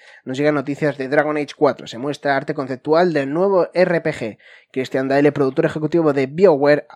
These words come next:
Austin, ha publicado una nueva ilustración del próximo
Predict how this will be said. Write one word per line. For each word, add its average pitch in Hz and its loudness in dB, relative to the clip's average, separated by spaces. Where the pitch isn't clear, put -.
Austin, 147 0
ha 165 2
publicado 147 0
una 196 -2
nueva 160 -2
ilustración 151 -4
del 143 0
próximo 147 -8